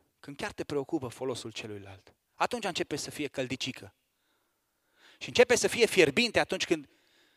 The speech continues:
interesul celuilalt este mai presus de interesul pentru tine. De aceea vine și ne spune să fim plini de o dragoste fierbinte. Mai presus de toate,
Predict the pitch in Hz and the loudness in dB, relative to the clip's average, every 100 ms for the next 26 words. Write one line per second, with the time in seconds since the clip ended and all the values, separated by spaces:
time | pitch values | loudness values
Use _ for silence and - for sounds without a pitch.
0 | _ _ _ _ 156 160 165 214 - 190 | _ _ _ _ -4 4 4 4 0 0
1 | - 214 160 139 131 135 - - 135 147 | 4 6 6 4 2 2 -6 -12 -10 -6
2 | 135 - 131 - 131 127 117 113 113 110 | -6 -4 -6 -6 -6 -6 -6 -8 -8 -10
3 | 107 107 104 104 90 - _ _ _ _ | -10 -10 -12 -14 -18 -20 _ _ _ _
4 | _ _ _ _ _ _ _ 139 170 220 | _ _ _ _ _ _ _ 2 8 8
5 | 175 165 160 147 - 160 147 131 _ _ | 6 0 0 -2 -2 0 0 0 _ _
6 | _ _ _ _ _ - 139 - 123 - | _ _ _ _ _ -6 -4 -4 -6 -6
7 | 151 165 165 143 - _ _ _ _ 117 | -4 -2 -2 -8 -20 _ _ _ _ -8
8 | 107 120 123 110 - 110 104 - - 113 | -4 -2 -2 -4 -10 -14 -16 -12 -6 -6
9 | 110 104 104 - _ _ _ _ _ _ | -6 -10 -14 -18 _ _ _ _ _ _
10 | _ _ _ _ _ _ _ _ _ _ | _ _ _ _ _ _ _ _ _ _
11 | _ _ _ _ _ _ _ _ _ _ | _ _ _ _ _ _ _ _ _ _
12 | _ _ _ _ _ _ _ 123 120 113 | _ _ _ _ _ _ _ -4 -2 2
13 | 175 170 160 123 110 104 | 4 4 0 -4 -6 -16